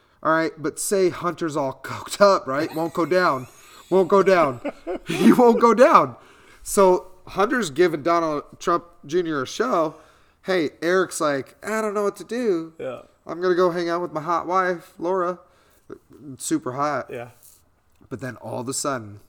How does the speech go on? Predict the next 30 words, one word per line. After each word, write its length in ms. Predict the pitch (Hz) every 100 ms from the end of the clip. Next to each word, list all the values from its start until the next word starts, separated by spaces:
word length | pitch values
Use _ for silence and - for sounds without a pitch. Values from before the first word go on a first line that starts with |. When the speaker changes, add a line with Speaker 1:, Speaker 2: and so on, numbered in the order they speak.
| _ _ _
Speaker 1:
like 300 | 104 110 107
Mankind 720 | 120 131 135 131 139 131 139
back 240 | 131 147 151
in 80 | 156
the 60 | 147
day, 300 | 151 160 160 _ _ _ _ _
Barron 420 | 107 143 139 131
comes 300 | 113 143 117 _ _ _
from 200 | - 131 _ _ -
underneath 640 | 160 175 170 180 170 165
Speaker 2:
Underneath 420 | 151 147 143 147
the 100 | 147
stage. 500 | 139 151 143 151 170
Speaker 1:
stage 560 | - - 170 175 202 - - -
with 280 | 143 170 175
a, 160 | 196 -
with 240 | 160 160
a 80 | 170
fucking 420 | 165 175 170 175 160
chair 520 | - 156 139 131 131 - -
and 140 | 165 147
just 200 | 143 - - _ -
boom. 640 | 127 - 302 349 330 294
Speaker 2:
Pyrotechnics 720 | 262 233 185 165 143 143 131
come 200 | - 139
up. 180 | 143 170 -
<laughs> 40 | - - - - - - - - - - 1077 1077 1077 1077 1077 - 1077 - - - 415
Speaker 1:
Boom! 600 | 370 359 311 262 208 180
Right 220 | 185 190
over 460 | 185 190 175 160